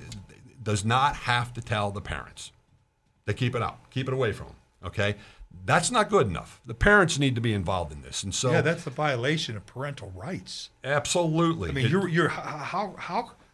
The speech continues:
Speaker 2: if your child is experiencing difficulties, okay, how, whether, regardless of what those difficulties are,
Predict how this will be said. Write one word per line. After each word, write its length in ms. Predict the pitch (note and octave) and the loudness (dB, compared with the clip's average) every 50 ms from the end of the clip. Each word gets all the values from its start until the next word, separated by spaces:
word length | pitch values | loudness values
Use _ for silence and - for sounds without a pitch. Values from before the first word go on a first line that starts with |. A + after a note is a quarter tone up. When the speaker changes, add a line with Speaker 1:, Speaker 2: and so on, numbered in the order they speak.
| _ _ _ _ _ _ - | _ _ _ _ _ _ 0
Speaker 2:
if 360 | E3 A3 G#3+ F3 F3 E3+ F3 | 0 2 4 4 2 2 0
your 120 | G#3 C4 | -4 -4
child 360 | C4 - - A3+ G#3+ G#3 G#3 G3 | -4 -4 -6 -6 -4 -6 -6 -6
is 100 | D3+ D3 | -6 -6
experiencing 880 | C3 - - - - D3 D#3 D#3 D#3 D3+ - - D3+ C#3 C#3 C3+ A#2+ A2 | -6 -8 -10 -8 -6 -4 -2 -2 -2 -2 -4 -4 -4 -4 -6 -6 -8 -8
difficulties, 840 | G#2+ B2+ C#3+ - - - - - A2+ F#2+ G2 F#2 F#2 F2 - - - - _ _ _ _ _ _ _ _ _ _ _ - | -6 -6 -6 -4 -6 -10 -8 -8 -10 -10 -10 -12 -16 -16 -16 -16 -16 -18 _ _ _ _ _ _ _ _ _ _ _ -14
okay, 400 | A#2+ - - B2 A#2 A#2 A#2+ C#3 D3+ - | -12 -10 -6 -2 0 0 0 -2 -4 -10
how, 300 | - - - D#3+ D#3+ D#3 D#3 - D3 | -10 -6 -2 0 0 -2 -2 -4 -4
whether, 420 | E3 F#3+ F#3 F#3 F3 D3 C#3+ D3+ - - - - - - _ _ _ _ _ _ _ _ - - - | -2 0 0 0 0 -2 -4 -8 -14 -20 -20 -20 -20 -20 _ _ _ _ _ _ _ _ -20 -18 -8
regardless 680 | - F3 D#3+ D#3 E3+ F3+ G3+ A3+ A3 F3+ - - - - - _ _ _ _ - | -4 -4 -4 -2 -2 -2 0 0 0 -2 -2 -4 -8 -10 -12 _ _ _ _ -12
of 120 | C#3 C3+ | -8 -4
what 200 | C#3 D#3 D#3 D#3+ | -4 -4 -4 -2
those 160 | D#3+ D3 B2+ | -4 -6 -4
difficulties 600 | B2 D#3 C#3+ - C3 - - C3 C3 B2 B2 - | -6 -8 -10 -10 -12 -12 -10 -8 -8 -8 -8 -6
are, 260 | C#3 C3+ B2 G2+ F2+ | -6 -6 -6 -8 -10